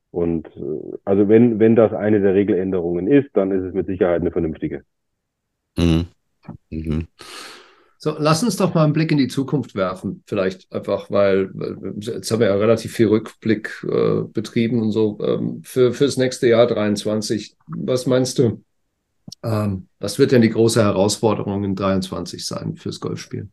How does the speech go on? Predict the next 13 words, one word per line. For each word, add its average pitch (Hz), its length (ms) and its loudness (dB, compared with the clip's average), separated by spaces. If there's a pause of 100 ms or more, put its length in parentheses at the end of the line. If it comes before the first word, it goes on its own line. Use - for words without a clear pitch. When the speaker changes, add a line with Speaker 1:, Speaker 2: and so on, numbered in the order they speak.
(1080)
Speaker 3:
Für 120 80 4
die 107 120 6
Industrie, 107 480 0
für 104 200 -4
die 98 120 -4
Clubs, - 560 -8 (800)
für - 140 -2
uns? 107 440 -2 (1900)
Speaker 1:
Also 107 200 2
ich 98 200 -2
sage 104 200 6
jetzt 104 120 4
mal, 98 280 4